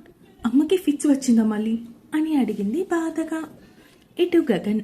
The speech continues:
అమ్మగారి స్థితి కూడా అలానే ఉంది. గగన్ ఇద్దరిని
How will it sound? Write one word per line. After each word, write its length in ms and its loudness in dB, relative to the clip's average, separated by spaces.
అమ్మగారి 480 -2
స్థితి 340 -6
కూడా 440 -4
అలానే 420 -2
ఉంది. 360 -4
గగన్ 440 0
ఇద్దరిని 540 -2